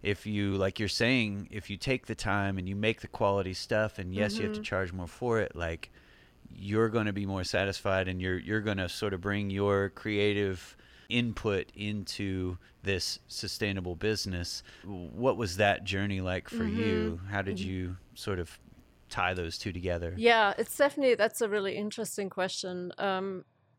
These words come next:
Speaker 2: I think I've definitely always stuck to the value of sustainability as a core value of the business. And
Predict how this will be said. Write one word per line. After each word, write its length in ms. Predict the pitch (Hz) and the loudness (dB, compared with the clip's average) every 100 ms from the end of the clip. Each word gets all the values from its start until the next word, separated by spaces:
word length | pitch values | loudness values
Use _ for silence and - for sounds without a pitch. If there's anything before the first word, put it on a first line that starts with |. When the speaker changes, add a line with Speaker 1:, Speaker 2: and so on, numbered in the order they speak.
| _ | _
Speaker 2:
I 140 | - 226 | -2 -2
think 520 | - 285 277 269 - _ _ _ | 2 2 2 -4 -14 _ _ _
I've 160 | 240 - | -6 4
definitely 800 | 262 269 294 247 240 226 214 208 - | 4 4 0 2 4 6 6 4 6
always 400 | 208 214 208 202 | 8 8 6 2
stuck 460 | - - 202 196 - | -4 4 6 6 0
to 160 | - 220 | -2 0
the 120 | 196 | 2
value 420 | 190 170 180 220 | 6 6 6 4
of 80 | 233 | 0
sustainability 1000 | - 247 - 233 220 214 185 190 214 285 | -2 -8 -2 2 2 0 0 2 2 4
as 160 | 262 254 | 4 4
a 60 | |
core 280 | 226 - 220 | -4 -2 -2
value 400 | 214 196 208 226 | 0 0 2 0
of 120 | 208 - | -2 -2
the 100 | 202 | -2
business. 640 | 190 190 247 254 - - - | -2 -2 -2 -2 -6 -8 -2
And 220 | 208 | 0